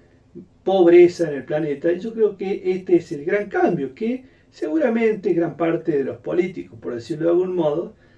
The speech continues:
lo van a entender, porque también es sacarse un poco ese lazo de la presión que tienen de las grandes multinacionales, que lo único que hacen es continuar, eh, sacando su,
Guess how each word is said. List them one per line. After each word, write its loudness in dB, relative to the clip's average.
lo -4
van -2
a 0
entender, -2
porque -2
también -2
es -8
sacarse -6
un -6
poco -2
ese -6
lazo -4
de 2
la -8
presión -4
que 4
tienen 2
de -2
las -10
grandes 0
multinacionales, -4
que 0
lo 4
único 0
que 4
hacen -2
es -6
continuar, -2
eh, 0
sacando -2
su, -6